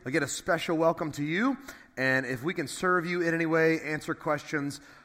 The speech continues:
uh, before you leave, just stop at that Next Steps table in the lobby, and we would love to connect with you out there, okay?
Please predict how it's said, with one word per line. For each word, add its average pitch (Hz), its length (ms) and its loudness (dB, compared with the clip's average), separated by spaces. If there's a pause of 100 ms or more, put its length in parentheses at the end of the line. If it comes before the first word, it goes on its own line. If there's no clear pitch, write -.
(140)
uh, 139 160 4
before 202 260 0
you 214 100 -2
leave, 170 200 -2
just 180 160 -6
stop 220 260 0
at 226 120 -8
that 147 120 4
Next 156 320 -2
Steps - 320 -2
table 156 320 0
in 139 180 -4
the 131 60 -2
lobby, 131 480 2
and 123 160 -4
we 139 80 -2
would 120 140 -4
love 123 340 0
to 135 100 -8
connect 117 380 -8
with 110 160 -10
you 110 140 -4
out 101 180 -4
there, 95 220 -8
okay? 170 380 8